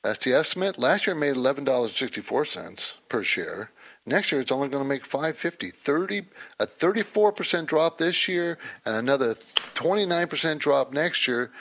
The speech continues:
Sales have been falling sharply in the last four quarters. I, I wouldn't buy this stock yet. Yes, it's inexpensive. The forward P E is nine, but that P E is going up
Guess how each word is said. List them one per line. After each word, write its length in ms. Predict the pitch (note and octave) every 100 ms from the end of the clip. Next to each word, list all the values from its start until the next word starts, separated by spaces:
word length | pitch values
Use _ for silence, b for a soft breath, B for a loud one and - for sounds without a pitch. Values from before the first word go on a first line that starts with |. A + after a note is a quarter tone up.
| B B
Sales 520 | - - E3 F#3+ F3
have 140 | E3
been 180 | D3 C3+
falling 420 | B2 D#3 D#3+ C#3+
sharply 920 | B2 - - F3+ G3 - B2 A#2+ F3 - b b -
in 60 |
the 60 | A#2
last 280 | C3+ D3 -
four 220 | C#3 B2+
quarters. 540 | - D#3 D#3+ B2 B2+ - B B -
I, 260 | C3 D3+ D3
I 240 | - B2+ E3+
wouldn't 300 | F3 D#3 C3+
buy 180 | C3+
this 200 | C#3 C3
stock 360 | - B2 A#2+ -
yet. 200 | F#2 - _ B B _
Yes, 420 | C3+ D3 A#2 - -
it's 240 | B2+ B2+
inexpensive. 840 | - D3+ D3 - - D3+ C3+ - - B B B
The 60 | -
forward 300 | - F3+ G3
P 300 | - F3 D#3+
E 20 |
is 180 | D3 A#2+
nine, 640 | B2+ C#3 G3 D#3 A#2+ E3 E3+ B B B B -
but 120 | -
that 240 | D3+ D3 -
P 300 | D#3 E3 F#3+
E 0 |
is 180 | E3+
going 360 | - D#3 D3 C#3+ -
up 460 | G#3 B3+ G3+ G3+